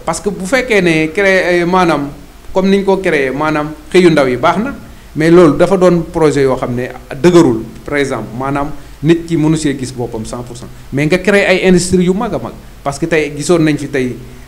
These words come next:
Bata bi nekkoon Tëngéej, li mu doon, li mu doon employé par, par, par jour. Ñu gis Sotiba ak yeneen ak yeneen, yeneen société yoo xam ne tëj na, te yooyu tey bu ñu ko créé woon, ubbi ko, tuddee ko beneen tur,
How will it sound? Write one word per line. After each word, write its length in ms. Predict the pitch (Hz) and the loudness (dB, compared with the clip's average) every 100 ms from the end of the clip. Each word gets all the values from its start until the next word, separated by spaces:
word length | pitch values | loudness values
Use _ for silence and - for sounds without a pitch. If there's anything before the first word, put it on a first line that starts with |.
| - | -4
Bata 340 | 147 147 107 - - 131 | -2 0 -4 -6 -14 -8
bi 80 | |
nekkoon 280 | 139 143 143 | -4 -2 -2
Tëngéej, 300 | 135 123 113 - - - - | -4 -6 -6 -12 -18 -18 -8
li 80 | 135 | 0
mu 60 | |
doon, 300 | 160 165 160 156 | 6 6 6 4
li 120 | 160 | 4
mu 80 | 165 | 6
doon 200 | 165 165 | 4 4
employé 380 | 156 151 139 131 127 | -2 0 0 0 -2
par, 180 | 139 127 135 - | -4 -4 -8 -8
par, 200 | 135 127 | -8 -8
par 240 | - 135 139 | -6 -6 -6
jour. 220 | 123 107 - - - - - 135 | -8 -8 -12 -20 -20 -20 -8 -2
Ñu 120 | 143 | 0
gis 80 | 160 | 0
Sotiba 460 | - 160 151 123 - - - | 2 2 2 0 -6 -14 -12
ak 140 | - 147 | -6 2
yeneen 280 | 156 170 175 | 4 6 4
ak 120 | 165 | 4
yeneen, 280 | 165 139 139 | 4 4 2
yeneen 280 | 185 196 | 4 6
société 420 | 185 190 196 175 165 | 6 2 4 4 4
yoo 140 | 151 | 4
xam 140 | 147 139 | 2 -2
ne 60 | |
tëj 260 | 127 180 143 | 0 0 2
na, 100 | 120 - - - | -2 -6 -16 0
te 80 | 185 | 4
yooyu 240 | 226 202 | 6 6
tey 160 | 190 156 | 6 2
bu 120 | 180 | 2
ñu 60 | 220 | 2
ko 120 | 208 | 4
créé 220 | 208 180 | 4 4
woon, 180 | 160 156 196 | 4 4 0
ubbi 200 | 165 170 | 0 2
ko, 160 | 147 - - - - | 2 0 -10 -18 -6
tuddee 240 | 196 190 185 | 2 4 6
ko 80 | 170 | 4
beneen 320 | 170 196 196 | 4 6 6
tur, 180 | 190 147 | 4 2